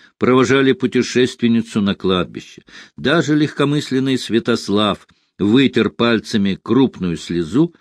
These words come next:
упавшую на светлый ус. Филипп по-прежнему был в отсутствии, гонялся где-то под Родней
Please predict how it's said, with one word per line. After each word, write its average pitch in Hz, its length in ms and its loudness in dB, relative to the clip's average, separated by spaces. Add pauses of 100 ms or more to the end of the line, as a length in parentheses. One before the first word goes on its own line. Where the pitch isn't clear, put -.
(160)
упавшую 131 680 0
на 120 140 2
светлый 120 580 0
ус. 127 340 -4 (320)
Филипп 175 380 2
по-прежнему 120 640 0
был 98 280 2
в 85 60 -2
отсутствии, 135 680 -2
гонялся 131 600 -2
где-то 87 440 -2
под - 400 -8
Родней 139 720 0